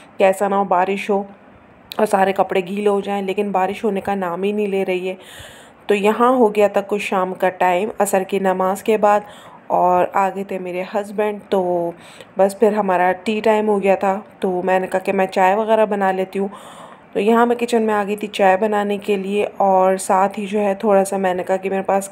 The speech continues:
cake और, अ, थोड़ा निम्को वगैरह रखा हुआ था, तो वो भी मैंने निकाल लिया था, क्योंकि थोड़ी देर बाद तो खाना खाना ही होता है।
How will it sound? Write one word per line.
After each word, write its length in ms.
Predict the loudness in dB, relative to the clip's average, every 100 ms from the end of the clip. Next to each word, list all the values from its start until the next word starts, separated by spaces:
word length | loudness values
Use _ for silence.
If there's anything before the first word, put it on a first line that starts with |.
| -10 -2
cake 360 | 2 2 2
और, 320 | 4 6 4 0 -14 -20 -20 -6
अ, 220 | 0 0 0 2
थोड़ा 180 | 2
निम्को 380 | 2 0 0 0
वगैरह 320 | 2 2 2
रखा 220 | 0 0 0
हुआ 100 | 2
था, 160 | -2
तो 100 | -4
वो 160 | -4 -4
भी 100 | -4
मैंने 260 | -4 -2
निकाल 340 | -4 0 0 0
लिया 160 | -2
था, 120 | -4 -6
क्योंकि 320 | -6 -4 -4 -6 -20 -20 -2
थोड़ी 200 | 0 2
देर 100 | 2
बाद 180 | 2 2
तो 60 | -2
खाना 320 | -4 -4 -2
खाना 340 | -2 -2 0 0
ही 120 | 0
होता 240 | -2 0
है। 460 | -2 -4 -18 -20